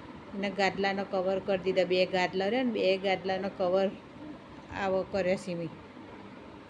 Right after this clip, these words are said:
પેલી બારીને આવો પડદો કર્યો તો ને, પેલી બારીમાં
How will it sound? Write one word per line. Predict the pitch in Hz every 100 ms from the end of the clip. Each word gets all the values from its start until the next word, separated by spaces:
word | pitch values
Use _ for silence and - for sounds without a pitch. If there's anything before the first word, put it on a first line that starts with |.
| - - - - - - - - - - - - _ _ _ _ _ _ 208 202
પેલી | 208 214
બારીને | 208 196 190 202 208
આવો | 190
પડદો | 190 208 196 196 214 208 208
કર્યો | 202 214 220
તો | 233 254
ને, |
પેલી | 240 220 190
બારીમાં | 196 180 175 180 185